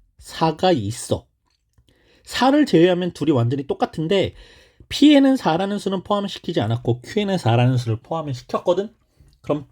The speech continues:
Q가 P보다 반드시 큰 집합이죠. 이렇게 어떤 같은 수에서 수직선이 만들어질 때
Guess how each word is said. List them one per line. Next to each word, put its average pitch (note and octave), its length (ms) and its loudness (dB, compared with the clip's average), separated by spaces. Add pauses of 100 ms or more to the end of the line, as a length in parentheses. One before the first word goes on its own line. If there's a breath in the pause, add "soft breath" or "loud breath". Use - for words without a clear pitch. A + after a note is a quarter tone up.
Q가 A3 340 2
P보다 F3 420 -2 (140)
반드시 B2+ 460 0
큰 A#3 160 -2
집합이죠. C3 500 -2 (460 soft breath)
이렇게 B2 600 2 (360 soft breath)
어떤 B2+ 340 0
같은 A3 380 -2
수에서 G3+ 540 4 (420)
수직선이 G3+ 720 -4
만들어질 C#3 580 2
때 E3 300 -2